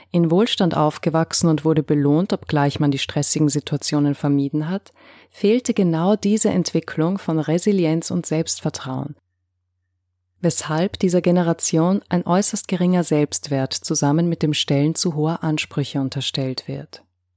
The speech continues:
Laut Studien sei das der Grund, warum viele von ihnen beim Eintritt in die Arbeitswelt völlig überfordert waren, da jäh die Ernüchterung kam, dass man weder etwas Besonderes war, noch alles haben könne, was man vom Leben wolle.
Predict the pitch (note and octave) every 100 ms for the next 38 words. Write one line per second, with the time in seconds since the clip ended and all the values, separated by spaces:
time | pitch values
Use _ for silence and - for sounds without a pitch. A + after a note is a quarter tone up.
0 | _ _ _ - - - - E3 F3+ -
1 | A3 C4 A#3 E3 D#3 D3+ E3+ - F#3+ -
2 | E3 D#3 D3 D3+ D3+ D3 - G#3 A#3 -
3 | E3 - D#3+ E3 F#3+ F#3 D3+ D#3 D#3 -
4 | - D#3+ D#3 D3 F3+ F3+ - C#3+ D#3 E3+
5 | - - - - F3 F#3+ - F#3 E3+ -
6 | D#3 C#3+ C#3 - C3 B2+ B2+ C#3 _ _
7 | _ _ _ - E3+ F3 G3 G3 F3+ D#3+
8 | F#3 - D#3 C#3 C3+ - C#3 C3+ - -
9 | _ - D#3+ F#3 E3 F#3 A3 G3+ - D#3
10 | - C#3 D#3 F3+ F3 D3 - - C#3 D#3+
11 | - _ _ D3 - - D#3 E3+ - C#3+
12 | D3+ D3+ D3+ D3 C#3+ - C#3+ - C#3+ C#3
13 | D3 C#3 C#3 C3 C#3